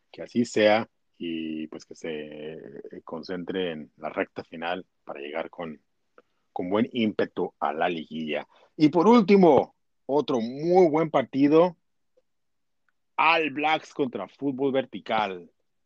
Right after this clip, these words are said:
Cerrado partido. ¿Qué esperas, Hasi? Este, ¿pudiera ser alguna otra, eh, sorpresa o algún otro obstáculo que te,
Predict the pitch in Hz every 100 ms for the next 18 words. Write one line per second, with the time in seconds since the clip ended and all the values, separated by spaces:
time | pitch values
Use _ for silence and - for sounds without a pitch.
0 | _ _ _ - 87 107 139 147 120 -
1 | 135 143 143 - _ _ _ 147 - 135
2 | 135 - 147 151 127 127 123 107 95 92
3 | 87 - _ 101 92 82 - 95 120 127
4 | 143 139 139 143 143 151 143 135 143 147
5 | 139 110 - _ _ - - 107 101 95
6 | 95 95 92 92 90 90 92 - 104 -
7 | 131 143 143 160 151 143 - 104 98 101
8 | 101 113 135 135 135 101 - 151 - 151
9 | 143 131 117 - 104 98 98 95